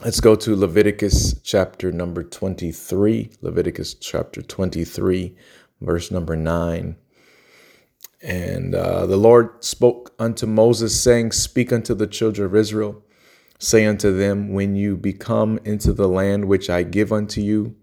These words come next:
and shall reap the harvest thereof, then you shall bring a sheaf of the first fruits of your harvest unto the priest,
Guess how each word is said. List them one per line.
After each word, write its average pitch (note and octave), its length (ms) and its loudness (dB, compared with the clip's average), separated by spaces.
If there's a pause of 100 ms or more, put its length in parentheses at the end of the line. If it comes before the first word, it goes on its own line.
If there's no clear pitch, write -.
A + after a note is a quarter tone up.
(480)
and G2 140 -2
shall F#2 240 4
reap A2 380 2
the A#2 180 6
harvest G#2 500 2
thereof, E2+ 540 -2 (480)
then A2+ 400 4
you A2+ 180 2
shall G2+ 380 0
bring A2 560 0
a F2+ 100 -6
sheaf - 800 -4
of G#2 180 0
the F#2+ 100 -2
first - 520 0
fruits B2+ 380 -2
of G#2+ 220 2
your G#2 140 4
harvest A2 640 2 (400)
unto B2 300 2
the A2+ 100 4
priest, - 640 0